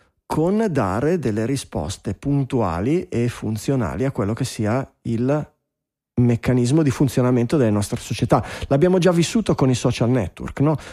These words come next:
Quando pensavamo che connettere tutti fosse una figata, e poi abbiamo visto che non era così una figata. Ecco, avere una, tra virgolette, intelligenza artificiale che sa rispondere a tutti e che dà delle ris-, risposte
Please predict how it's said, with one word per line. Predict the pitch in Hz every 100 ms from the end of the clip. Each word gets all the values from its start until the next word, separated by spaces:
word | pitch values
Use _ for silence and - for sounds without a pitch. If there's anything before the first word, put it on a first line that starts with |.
| -
Quando | - 147 147
pensavamo | 143 127 139 160 143
che | 123 151 143 - - _ -
connettere | 170 165 180 202 - 156 143
tutti | 185 190 156
fosse | 127 147 - 131
una | 123
figata, | - 131 127 98 - 147 170 - -
e |
poi | 123 160
abbiamo | 131 113
visto | 131 131
che | - 117
non | 120 135 143
era | 135 104
così | 101 107
una | 110 95
figata. | - 113 71 78 - - -
Ecco, | - 151 - 120
avere | - 151 233 262 190 147 -
una, | 196 156 113 - _
tra | 117 113
virgolette, | 113 104 117 120 107 85 82 -
intelligenza | 139 120 139 135 143 202 143 120 -
artificiale | 127 - 139 151 180 113 98
che | - 135
sa | 123 151
rispondere | 139 127 - 190 196 127
a | 123
tutti | - 156 104 - 131 - - -
e | 120
che | 135
dà | 175
delle | 180 135
ris-, | 131 117 -
risposte | 131 135 - 196 190 - 117 -